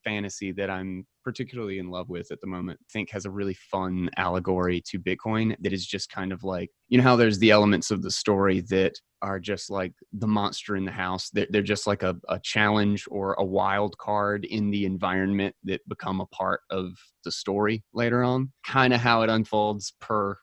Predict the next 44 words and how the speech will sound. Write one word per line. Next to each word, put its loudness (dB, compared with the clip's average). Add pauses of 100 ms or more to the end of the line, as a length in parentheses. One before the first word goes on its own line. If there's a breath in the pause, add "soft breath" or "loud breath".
like, -4
my, -4
uh, -8 (100)
first -2
version. 0
We'll 0
s-, -4
we'll 0
see. -4
I, 2
I 2
don't, -4
I 2
don't 0
even 0
know 0
if -8
it'll -6
ever -10
be -12
finished, -12
but -8 (240)
I, 0
I've 0 (320)
got 4
those 2
same 4 (140)
thoughts. 2
I 2
guess 2
it's 0
just -2
'cause 0
Bitcoin's -2
so 0
damn 2
important. 0
I -2
just -8
wanna -4
put 4
it 2
in 2
everything. 2